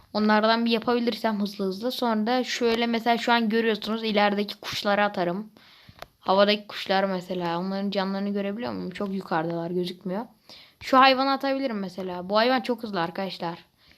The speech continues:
Üç yüz canı varmış lan. İki vuruşluk canı var.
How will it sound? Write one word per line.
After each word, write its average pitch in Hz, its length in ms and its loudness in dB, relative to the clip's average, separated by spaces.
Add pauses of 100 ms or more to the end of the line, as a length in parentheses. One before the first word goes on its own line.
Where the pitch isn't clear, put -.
(140)
Üç - 200 -4
yüz 339 140 6
canı 349 220 6
varmış 233 380 6
lan. 254 240 -2
İki 220 220 -4
vuruşluk 226 420 -8
canı 220 240 -2
var. 208 320 -6